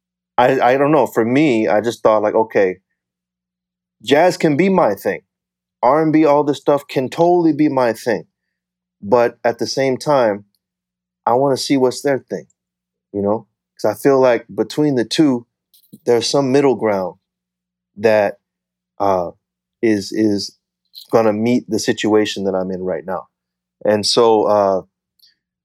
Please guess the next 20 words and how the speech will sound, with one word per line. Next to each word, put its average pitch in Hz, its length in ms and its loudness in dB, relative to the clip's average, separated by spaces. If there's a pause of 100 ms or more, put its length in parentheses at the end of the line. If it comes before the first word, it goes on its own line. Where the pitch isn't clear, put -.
(440)
the 110 240 0
humbling 151 400 0
experience 131 640 -2
was 104 140 -2
going 117 520 0
through 143 220 2
that 104 340 2
and 101 180 -4
realizing 107 480 0
that, 98 120 -4
like, 98 260 -2 (600)
the - 80 -12
same 147 280 0
opportunities 123 720 -2
that 110 120 2
I 104 100 2
had 113 220 0
in 104 100 -8
New 101 80 -8
York 113 240 0